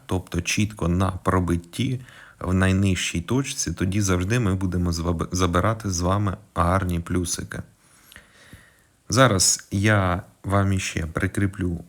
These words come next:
пару скріншотів, як далі рухався наш графік. І в цілому, я думаю, суть ви зрозумієте. Бачите,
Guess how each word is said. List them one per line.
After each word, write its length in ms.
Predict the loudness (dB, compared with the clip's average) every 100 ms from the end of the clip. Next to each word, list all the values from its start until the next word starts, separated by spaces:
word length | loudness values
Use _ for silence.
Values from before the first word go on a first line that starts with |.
| -2
пару 300 | 0 0 -2
скріншотів, 840 | -2 0 0 -2 -2 -2 -4 -6 -10 -20 -16 -2
як 320 | 2 4 2
далі 380 | 2 2 2 -4 -4
рухався 560 | -2 -2 -2 -6 -2 -2
наш 240 | 0 0
графік. 540 | 0 -2 -2 -6 -14 -16 _ _ _ _ -4
І 120 | -2
в 60 |
цілому, 480 | 0 0 2 2 2
я 140 | 2 2
думаю, 380 | 2 2 2
суть 260 | 0 -2 0
ви 140 | 0
зрозумієте. 720 | 0 0 0 0 0 -2 -6 -2
Бачите, 520 | -2 -2 -6 -6